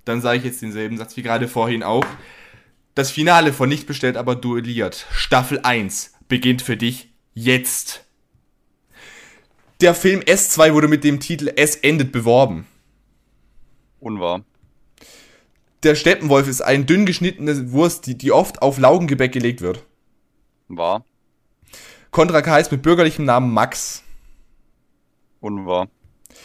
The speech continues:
Speaker 1: Um einen Computer zu benutzen, muss man diesen einschalten.
Speaker 2: Unwahr.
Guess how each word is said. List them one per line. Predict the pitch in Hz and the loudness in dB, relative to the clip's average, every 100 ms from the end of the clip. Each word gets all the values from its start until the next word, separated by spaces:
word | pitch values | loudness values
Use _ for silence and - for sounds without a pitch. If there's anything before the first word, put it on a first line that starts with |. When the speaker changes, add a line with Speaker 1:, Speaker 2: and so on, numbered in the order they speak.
| - - _ _ _ | -20 -20 _ _ _
Speaker 1:
Um | 151 | 0
einen | 135 160 | 2 0
Computer | 165 139 190 190 | -2 -4 0 0
zu | - 156 | 0 0
benutzen, | 151 131 135 | 0 0 0
muss | 139 147 | -2 0
man | 139 | -2
diesen | 135 127 | -2 -2
einschalten. | 87 127 156 85 92 85 101 - - - - _ _ _ _ _ _ | -2 -4 -4 -6 -6 -8 -16 -18 -20 -20 -20 _ _ _ _ _ _
Speaker 2:
Unwahr. | 110 104 90 90 | -10 -4 -4 -4